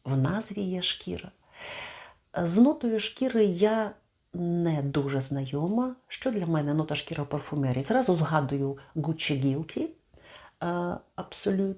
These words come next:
Згадую П'ятий авеню від Елізабет Арден. У мене такий хмарочос дома стояв,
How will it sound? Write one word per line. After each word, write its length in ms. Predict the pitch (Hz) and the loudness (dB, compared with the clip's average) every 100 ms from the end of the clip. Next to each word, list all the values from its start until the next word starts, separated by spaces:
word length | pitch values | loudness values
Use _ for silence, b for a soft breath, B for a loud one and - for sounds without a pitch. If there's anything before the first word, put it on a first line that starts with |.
| - | -10
Згадую 840 | - 175 185 226 190 185 170 170 165 | -4 -2 0 0 2 2 4 4 2
П'ятий 480 | 165 165 170 160 147 | 0 0 2 0 -2
авеню 440 | 151 143 143 208 269 | -2 0 2 4 4
від 220 | 285 - | 2 0
Елізабет 480 | 226 226 226 226 214 | 2 4 2 0 0
Арден. 460 | 208 208 196 190 180 | 2 2 2 2 2
У 40 | |
мене 140 | 160 | 2
такий 240 | 160 - 147 | 0 -4 -6
хмарочос 840 | - 170 185 180 175 - 170 165 | -2 4 6 6 2 0 -4 -2
дома 320 | 160 170 160 | -2 -2 -2
стояв, 500 | 160 - 160 160 151 | -4 -4 -4 -2 -4